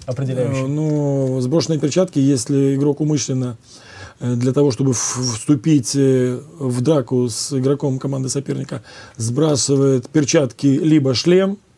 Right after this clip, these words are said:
Speaker 2: вот, то тогда за это он получает еще дополнительно дисциплинарный штраф, десятиминутный дисциплинарный штраф. В нашем чемпионате мы уже несколько лет назад приняли, э, такое правило, немножко изменили пункт правил, касаемый драк,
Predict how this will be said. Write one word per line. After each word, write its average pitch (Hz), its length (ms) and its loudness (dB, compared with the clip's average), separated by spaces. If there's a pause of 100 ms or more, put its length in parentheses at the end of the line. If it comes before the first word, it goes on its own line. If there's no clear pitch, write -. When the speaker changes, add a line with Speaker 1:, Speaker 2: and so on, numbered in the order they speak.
(520)
Speaker 2:
вот, 127 380 -2 (240)
то 143 240 0
тогда 135 320 0
за 131 120 2
это 160 260 2
он 131 120 -2
получает 135 380 -2
еще 131 160 -4
дополнительно 131 500 -4 (320)
дисциплинарный 127 720 -2
штраф, 147 320 -2
десятиминутный 131 480 -2
дисциплинарный 117 540 -6
штраф. 113 260 -10 (300)
В 113 160 -2
нашем 143 260 0
чемпионате 135 840 0
мы 131 140 -2
уже 131 140 0
несколько 127 400 -2
лет 123 400 0
назад 135 300 -4
приняли, 139 400 -2 (500)
э, 120 180 -2
такое 131 520 2
правило, 143 480 0
немножко 127 640 -2 (120)
изменили 143 580 2 (1300)
пункт 143 280 -2
правил, 151 380 2
касаемый 127 460 -4
драк, 165 240 -2